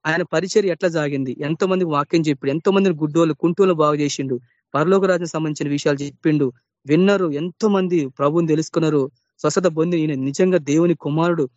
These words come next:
ఈ నిజంగా దేవుడే అని సాక్ష్యం ఇచ్చిండ్రు. ఆ రీతిగా అవన్నీ,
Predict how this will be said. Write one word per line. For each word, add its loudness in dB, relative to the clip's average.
ఈ -2
నిజంగా 2
దేవుడే 2
అని -2
సాక్ష్యం -6
ఇచ్చిండ్రు. -6
ఆ 0
రీతిగా 2
అవన్నీ, 2